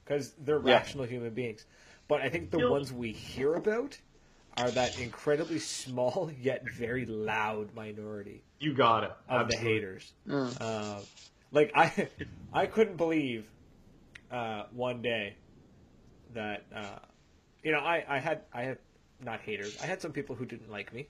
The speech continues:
Speaker 1: and I'm perfectly okay with that. You don't like my show? That's fine, you can go pound sand.
Speaker 2: Must be
Speaker 1: Uh,
Speaker 2: the beard.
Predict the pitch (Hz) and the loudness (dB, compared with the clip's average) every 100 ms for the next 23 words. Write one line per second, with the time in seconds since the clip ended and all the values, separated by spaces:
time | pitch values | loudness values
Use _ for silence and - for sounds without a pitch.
0 | - 123 143 147 165 156 170 160 185 135 | -10 -8 -6 -6 -10 -8 -10 -6 -8 -8
1 | 107 104 - 120 120 120 123 - 208 247 | -8 -10 -8 -6 -4 -6 -6 -2 0 0
2 | - - - - 147 - 139 135 127 - | -6 -20 -20 -8 -8 -4 -4 -4 -6 -4
3 | 123 110 117 95 - _ _ - - - | -4 -4 -6 -8 -12 _ _ -20 -20 -20
4 | - 120 127 - 117 110 120 117 | -8 0 4 8 8 12 12 10